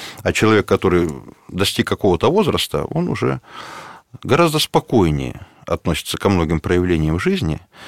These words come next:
потому что понимает, что всё пройдёт, что человек способен измениться. Э, целомудрие, смиренномудрие, терпение и любви. Э,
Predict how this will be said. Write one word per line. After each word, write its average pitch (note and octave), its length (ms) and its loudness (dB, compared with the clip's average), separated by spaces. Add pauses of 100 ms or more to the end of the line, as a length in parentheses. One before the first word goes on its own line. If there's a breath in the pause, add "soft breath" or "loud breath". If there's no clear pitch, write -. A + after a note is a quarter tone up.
(160 loud breath)
потому D3 240 0
что - 160 -2
понимает, F2+ 460 2
что - 140 -8
всё - 160 -4
пройдёт, E2 760 -2 (400)
что - 200 -12
человек D3 220 0
способен E2+ 540 -2
измениться. D#2 960 -4 (300 loud breath)
Э, - 300 -4
целомудрие, D#3 480 2
смиренномудрие, G#2 760 2
терпение D#3 560 2
и F#2+ 100 0
любви. E2 380 2
Э, - 440 -6